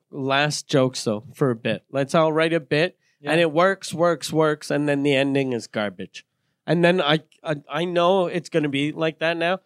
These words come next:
Speaker 1: so I just do it, do it, do it, and until I improvise something funny on stage.
Speaker 2: Okay.
Speaker 1: And then I keep it.
Speaker 2: Okay.
Speaker 1: Or
Speaker 2: So
Speaker 1: sometimes if I see that I never find, if I improvise something funny and there's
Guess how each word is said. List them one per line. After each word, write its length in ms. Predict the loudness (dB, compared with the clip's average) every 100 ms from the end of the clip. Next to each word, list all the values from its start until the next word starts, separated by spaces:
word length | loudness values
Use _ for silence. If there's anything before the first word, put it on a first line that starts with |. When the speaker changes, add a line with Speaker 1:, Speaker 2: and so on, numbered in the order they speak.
| _ _
Speaker 1:
so 180 | 2 2
I 80 | 4
just 340 | 0 0 0
do 200 | 0 2
it, 220 | 0 -2
do 200 | -4 -2
it, 180 | -2 -4
do 180 | -2 -2
it, 80 | -2
and 160 | -2 -4
until 640 | -2 -4 -4 -6 -2 -2 -4
I 120 | -6
improvise 560 | -6 -6 -8 -4 -4 -4
something 420 | -6 -8 -6 -10
funny 300 | -6 -6 -4
on 160 | -4 -6
stage. 400 | -10 -8 -6 -6
Speaker 2:
Okay. 320 | -6 -2 -2
Speaker 1:
And 140 | 0 -2
then 120 | -2
I 100 | -4
keep 300 | -4 -8 -10
it. 100 | -16 _ _
Speaker 2:
Okay. 360 | -8 -2 -2 -2 _
Speaker 1:
Or 300 | 6 6 6
Speaker 2:
So 40 | 2
Speaker 1:
sometimes 500 | 0 0 0 -2 0
if 160 | -4 0
I 140 | -2
see 300 | 0 -4 -4
that 160 | -2 -2
I 100 | -2
never 420 | -2 -2 -2 -2
find, 500 | -4 -4 -2 0 -2 -10 _ -6
if 160 | 0
I 120 | 2 2
improvise 520 | 2 2 2 2 0
something 460 | -2 -2 0 -2
funny 540 | -4 0 2 2 0 -2
and 180 | -4 0
there's 320 | 0 0 -4